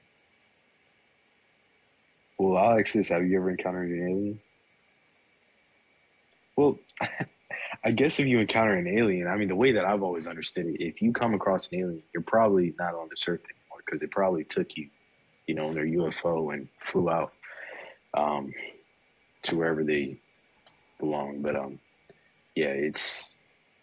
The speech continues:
I don't, I don't even know. Is it, is it even the alien sightings that are causing the theories? I think it's actually more the U F Os,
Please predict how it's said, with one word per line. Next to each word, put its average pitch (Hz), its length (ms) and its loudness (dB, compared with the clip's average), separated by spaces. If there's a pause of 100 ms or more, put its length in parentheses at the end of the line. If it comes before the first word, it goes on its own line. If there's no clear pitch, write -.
(2500)
I - 80 0
don't, 127 300 -4
I 117 80 0
don't 135 120 2
even 123 160 4
know. 117 180 6
Is 98 120 4
it, 92 100 6 (840)
is 113 140 2
it 104 100 4
even 120 240 6
the 82 240 0
alien 117 300 2
sightings 117 400 2
that 101 100 6
are 95 80 6
causing 101 320 2
the 98 80 4
theories? 107 280 2
I 87 100 0
think - 180 -2
it's - 100 -4
actually 92 260 -2
more 87 120 -2
the 76 100 -2
U 80 260 -6
F - 80 -10
Os, 82 380 -4